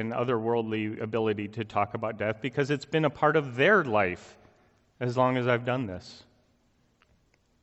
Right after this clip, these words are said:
But that doesn't mean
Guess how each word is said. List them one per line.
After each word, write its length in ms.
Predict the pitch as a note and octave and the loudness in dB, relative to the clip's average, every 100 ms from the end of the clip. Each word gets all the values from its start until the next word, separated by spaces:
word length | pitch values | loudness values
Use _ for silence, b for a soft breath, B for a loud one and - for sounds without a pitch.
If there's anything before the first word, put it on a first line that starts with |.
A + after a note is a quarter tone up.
| _ _ _ _ _ _ _ _ _ _ _ _ _ _ _ | _ _ _ _ _ _ _ _ _ _ _ _ _ _ _
But 120 | D#3 D#3 | -2 2
that 160 | E3 | 4
doesn't 340 | E3+ D3+ D3+ C#3+ | 4 2 2 2
mean 520 | D#3+ E3 C3+ B2+ | 2 4 2 2